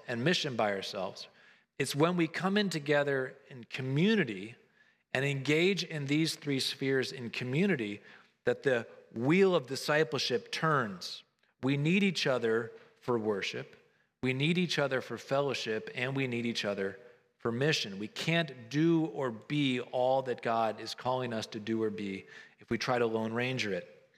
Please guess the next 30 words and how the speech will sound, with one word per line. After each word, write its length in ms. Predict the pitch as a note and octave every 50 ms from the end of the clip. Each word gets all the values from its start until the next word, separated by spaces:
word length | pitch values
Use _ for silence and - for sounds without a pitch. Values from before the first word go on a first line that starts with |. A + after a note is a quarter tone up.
| _ _ _ _ _ _ _ _ _ _ _ _ _ _ _ _ _ _ _ _ _ _ _ _
But 160 | - B2 -
the 80 | - C3+
central 600 | - - - - G#3 A#3+ B3 - - G#3 F#3+ F3
gear, 760 | D3+ B2+ A#2 C3 C#3+ E3+ F#3 E3+ C#3 A2+ G#2 F#2+ F#2 F2+ F2+ - - - -
if 80 | -
you 80 | A2+ A2+
think 220 | A#2+ D3 C#3+ C3
of 100 | C3+ A#2
this, 320 | A2 A#2 A2 - - - - - - _ _ _ _ _ _ _ _ _ _ _ _ _ _ _
this 260 | - A#2 G#2+ - - - D3 A#2+ A2
wheel 300 | A#2+ C#3+ D#3+ E3 D#3+ D#3
of 140 | C#3 A#2
discipleship 760 | A#2 A#2 - - C#3 C3+ C3 - B2+ A#2 - - A#2 A2 -
as 120 | A2+ G#2 -
having 280 | C3 B2+ A#2+ A#2 G#2+
a 100 | G#2 G2+
hub 500 | G2+ - - - D#3+ D3+ C3 A#2 G#2+ G2+
there 180 | A#2+ B2 B2+ B2
at 140 | B2 A#2+ -
the 80 | A2
center, 500 | - - - - D3+ C#3+ C3 A2+ F#2+ F2+ - - - _ _ _ _ _ -
right? 160 | - G2+ G2
The 120 | - A2 -
central 580 | - - - E3+ E3+ G3+ F#3+ - - F#3+ E3
gear 800 | C#3+ A#2+ A2+ A#2 B2 C#3+ D#3+ D#3+ D3+ C3+ A#2+ G#2+ G2 F#2 F2+ - - - _ _ _ _ _ _ _ -
of 80 | G#2+
the 80 | A#2 A#2
whole 240 | G#2+ - D#3+ F3 F#3
discipleship 760 | E3+ E3 D3+ - - D3 D3 C#3+ - C3+ - - C3 - -
enterprise 800 | - C#3 D3 D3+ D3 B2 - A2+ G#2+ G2 F#2+ F#2 F2 E2+ - -